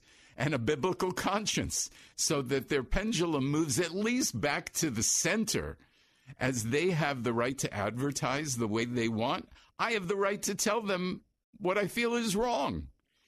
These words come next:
If you sign the petition, you are supporting the idea that they should rethink what they do because of God, Scripture, and the people of God. I believe we should do things in order.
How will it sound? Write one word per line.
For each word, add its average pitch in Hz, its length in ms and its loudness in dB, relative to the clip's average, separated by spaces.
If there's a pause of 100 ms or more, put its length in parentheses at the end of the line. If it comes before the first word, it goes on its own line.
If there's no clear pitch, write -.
(140)
If 143 160 -2
you 170 140 2
sign 220 340 2
the 208 80 0
petition, 160 640 -2
you 175 240 0
are 156 80 2
supporting 190 580 0
the 135 200 2
idea 104 420 0
that 139 240 -4
they 185 120 0
should 170 260 -2
rethink 202 640 -2
what 135 240 0
they 131 200 2
do 135 420 2
because 113 560 -2
of 90 220 -2
God, 101 400 -2
Scripture, 120 560 -2
and 156 120 -2
the 160 60 -2
people 123 400 -4
of 143 140 -4
God. 160 440 -2 (440)
I 120 160 -2
believe 139 480 0
we 127 160 2
should 117 260 -2
do 127 160 0
things 120 400 0
in 120 100 2
order. 117 440 0